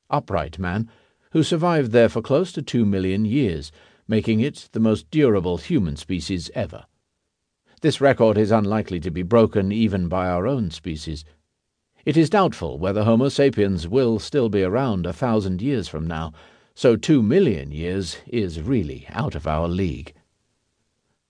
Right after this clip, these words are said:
On the island of Java in Indonesia lived Homo soloensis, man from the Solo Valley,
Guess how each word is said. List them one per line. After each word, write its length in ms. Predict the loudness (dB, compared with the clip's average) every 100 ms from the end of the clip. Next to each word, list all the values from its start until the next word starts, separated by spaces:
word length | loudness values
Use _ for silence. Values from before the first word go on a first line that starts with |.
| _ _
On 140 | 2 2
the 100 | 4
island 380 | 4 4 4
of 160 | 0 0
Java 500 | 2 2 2 -4 -10 -4
in 160 | 0
Indonesia 680 | 2 2 2 2 0 -2 -6 -12 _ _
lived 460 | 2 4 4 -2 -12 -2
Homo 440 | 2 4 4 4
soloensis, 960 | 2 0 2 2 0 -2 -6 -16 -18 -20 _ _ _ _
man 460 | -2 0 0 -2 -2
from 240 | 0 0
the 100 | 0
Solo 320 | -2 -2 -2
Valley, 400 | -2 -2 -2 -6